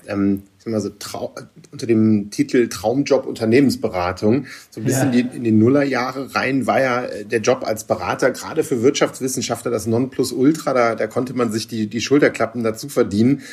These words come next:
Speaker 2: Ja.
Speaker 1: Ähm, ich weiß, ich bediene jetzt ganz bewusst ein Klischee. Da schwirren
Speaker 2: Ja.
Speaker 1: irgendwie Bilder von anzugtragenden Beratern im Kopf, die viel arbeiten, um den Globus reisen und Geld verdienen, äh, und nicht wenig Geld verdienen.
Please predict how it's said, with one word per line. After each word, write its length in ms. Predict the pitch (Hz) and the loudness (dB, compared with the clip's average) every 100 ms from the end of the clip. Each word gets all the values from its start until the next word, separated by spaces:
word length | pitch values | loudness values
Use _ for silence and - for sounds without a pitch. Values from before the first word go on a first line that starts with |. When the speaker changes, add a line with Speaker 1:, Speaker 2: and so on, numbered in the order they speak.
| - | -10
Speaker 2:
Ja. 160 | 113 120 | -2 2
Speaker 1:
Ähm, 400 | 117 117 110 113 - | 4 2 0 -4 -10
ich 220 | 113 - - - 110 | -10 -10 -16 -18 0
weiß, 300 | 113 160 160 | 4 4 2
ich 140 | - | -6
bediene 320 | 113 110 160 | -6 -2 2
jetzt 180 | 165 165 | 2 0
ganz 220 | 262 294 | -4 -4
bewusst 400 | - 113 139 - - | -6 -2 -2 -2 -6
ein 140 | 113 | -8
Klischee. 360 | - 110 - 110 | -8 -6 0 0
Da 140 | 98 | 0
schwirren 400 | - 120 151 165 | -2 -2 2 2
Speaker 2:
Ja. 80 | - | 2
Speaker 1:
irgendwie 240 | 143 123 | -2 -4
Bilder 420 | 107 110 147 151 | -4 0 2 2
von 240 | - 147 - | 0 -6 -2
anzugtragenden 1000 | 131 147 - 143 - - 113 135 127 131 | 0 0 -2 -8 -8 -4 -4 -2 -2 2
Beratern 560 | 135 110 117 135 135 123 | 2 2 -2 -4 -4 -8
im 140 | 131 | -4
Kopf, 220 | 131 - | -2 -2
die 120 | 143 | -6
viel 260 | 127 151 - | -4 -2 -2
arbeiten, 640 | - 123 120 123 120 127 | -4 -6 -6 -6 -4 -4
um 280 | 123 131 143 | -2 0 4
den 200 | 139 131 | 4 2
Globus 580 | 113 143 117 127 - - | 2 2 2 -2 -4 -4
reisen 440 | 107 127 113 123 | -2 0 0 -2
und 240 | 135 139 - | -2 -4 0
Geld 260 | 123 135 | 2 2
verdienen, 720 | - 131 101 120 123 123 123 | 0 -4 -4 -6 -4 -4 -4
äh, 220 | - 120 120 | -4 -4 -6
und 200 | - 143 | -6 -10
nicht 200 | 127 - | -10 -4
wenig 240 | 135 135 | -2 0
Geld 240 | 123 127 - | 0 0 0
verdienen. 380 | 117 120 127 | -2 2 2